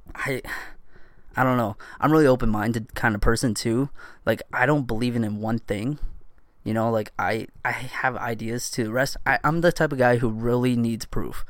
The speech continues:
Like, I really need to see it, hear it, feel it. You know, I need to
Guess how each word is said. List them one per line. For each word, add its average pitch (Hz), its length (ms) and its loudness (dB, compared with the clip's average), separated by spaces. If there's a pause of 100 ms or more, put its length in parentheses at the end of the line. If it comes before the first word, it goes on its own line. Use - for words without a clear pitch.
(320)
Like, 117 120 0
I 143 60 8
really 131 440 6
need 120 240 2
to 113 100 -6
see 120 340 -2
it, 101 260 -6 (340)
hear 120 400 2
it, - 260 -2 (600)
feel 139 480 2
it. 131 180 2
You 143 80 4
know, 151 120 6
I 135 180 2
need 170 160 2
to 120 100 -2